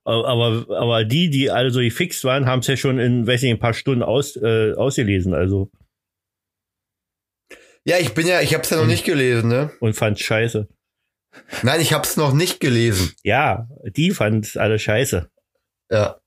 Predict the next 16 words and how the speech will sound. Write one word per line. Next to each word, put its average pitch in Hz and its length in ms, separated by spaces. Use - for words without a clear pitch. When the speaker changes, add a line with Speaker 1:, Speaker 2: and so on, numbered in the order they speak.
Speaker 2:
alle. 101 300
Speaker 1:
Nur 120 240
schlechte 120 340
Kritik. - 240
Ich - 40
hab 143 100
erstmal 147 320
meine 135 200
erste 123 260
Ein-Stern-Kritik 120 840
bekommen. - 320
Wir 113 140
haben 131 120
jetzt 156 200
eintausendeinhundertsiebenundsechzig 139 1500
Abonnenten. 107 460